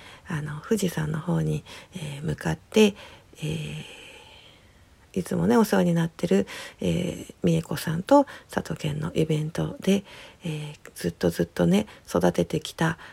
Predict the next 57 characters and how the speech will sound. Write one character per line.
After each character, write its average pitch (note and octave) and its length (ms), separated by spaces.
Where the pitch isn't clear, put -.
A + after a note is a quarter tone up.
歌 D3+ 320
木 - 360
を F#3+ 160
奉 F3+ 200
納 G3+ 180
さ F#3+ 160
せ G3 140
て F#3+ 240
い G3 120
た F#3 140
だ F#3 160
く - 280
こ F#2 120
と F#2 140
に E2 140
な D#2+ 140
っ - 20
て - 180
い D#2 80
ま D#2 160
す。 - 240
え D#3 300
ー、 D#3+ 40
も D#3 120
う D#3 40
少 - 200
し - 140
し - 100
た - 140
ら D3+ 80
出 E3+ 240
発 F3 300
し - 140
て、 A#3+ 260
え F3+ 40
ー、 D3+ 180
富 E3 120
士 - 160
山 D3+ 360
に、 A3 260
え - 20
ー、 D#3 40
は D3+ 160
い、 D3 120
向 - 80
か D#3 160
い D#3 80
ま D3 160
す。 - 220
普 A3 120
段 F3 240
は D#3+ 120
ね、 F#3 240
ス - 100
タ - 140
ジ E3 220
オ - 200